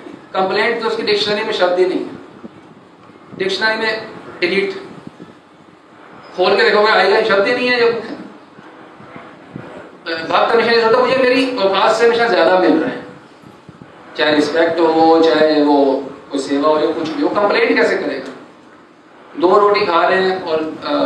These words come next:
भजन करने को मिल रहा है, वो उसमें परम संतोष है।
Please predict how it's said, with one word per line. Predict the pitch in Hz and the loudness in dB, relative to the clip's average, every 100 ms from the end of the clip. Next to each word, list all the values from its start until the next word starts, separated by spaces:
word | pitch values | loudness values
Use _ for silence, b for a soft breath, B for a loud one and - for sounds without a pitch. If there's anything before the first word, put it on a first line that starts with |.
| 139 139 - - - - - - - - | -2 -4 -10 -14 -16 -20 -20 -20 -8 0
भजन | 165 175 | 2 2
करने | 165 156 160 | 2 2 2
को | 165 | 2
मिल | 156 151 | 4 2
रहा | 165 | 2
है, | 165 165 - - - - - - - | 0 -2 -10 -16 -20 -20 -20 -20 -16
वो | 147 147 | -2 0
उसमें | 147 - - 160 160 | 0 -4 -4 -4 0
परम | 180 185 | 2 2
संतोष | - 277 - - | 2 0 -2 -6
है। | - - | -10 -16